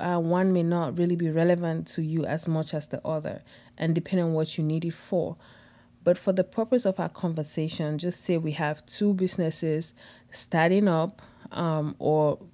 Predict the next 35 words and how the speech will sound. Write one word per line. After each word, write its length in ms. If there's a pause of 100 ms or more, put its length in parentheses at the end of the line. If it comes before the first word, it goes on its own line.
(160)
kinda 320
in 280
early, 340
kinda 260
infancy 720
stages 520
of 120
their 100
business, 480 (540)
and 180
they're 180
trying 300
to 80
determine 680 (460)
what 300
would 140
be 100
the 140
best 380
tool 240
for 180
me 380
to, 360
um, 360
to 120
kinda 360
use. 520 (800)
My 600 (120)
first 280
response 580
for 200
that 320
scenario 500
would 200
be 240